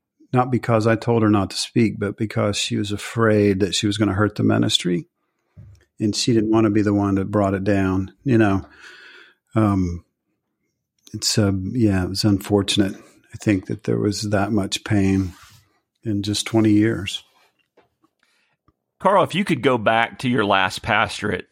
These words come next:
Speaker 2: that first, first weekend, would you do something differently? Is there something that you would do a different way than you actually did it when you got there that you think might have brought about a different result?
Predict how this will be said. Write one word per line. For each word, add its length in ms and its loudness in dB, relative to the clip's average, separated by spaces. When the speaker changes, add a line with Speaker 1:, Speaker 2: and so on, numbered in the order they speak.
Speaker 2:
that 240 0
first, 540 -2
first 360 -2
weekend, 640 0
would 180 0
you 100 2
do 560 0
something 500 -2
differently? 500 0
Is 100 0
there 80 0
something 380 -2
that 100 0
you 260 0
would 300 -2
do 280 2
a 40 2
different 380 -2
way 180 2
than 140 -2
you 160 0
actually 400 -2
did 200 0
it 160 0
when 140 -2
you 80 -2
got 320 2
there 360 0
that 80 -2
you 100 -2
think 240 -4
might 220 0
have 100 -6
brought 200 4
about 380 2
a 60 -10
different 360 -6
result? 500 -2